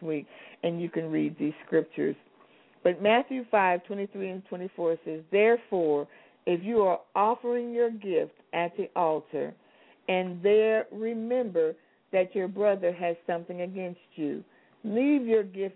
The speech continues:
there in front of the altar. First go and be reconciled to your brother,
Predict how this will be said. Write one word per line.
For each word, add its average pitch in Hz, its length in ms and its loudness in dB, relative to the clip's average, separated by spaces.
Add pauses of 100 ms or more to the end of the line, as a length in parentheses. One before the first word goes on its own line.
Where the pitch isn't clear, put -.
there 180 280 0 (100)
in 160 180 -10 (180)
front 190 320 -8
of 226 120 -6
the 220 200 -8
altar. 147 540 -8 (540)
First 240 300 4 (120)
go 165 340 4
and 160 140 -10
be 160 160 -10
reconciled 156 1040 -4
to 170 80 -4
your 165 180 -2
brother, 147 480 -4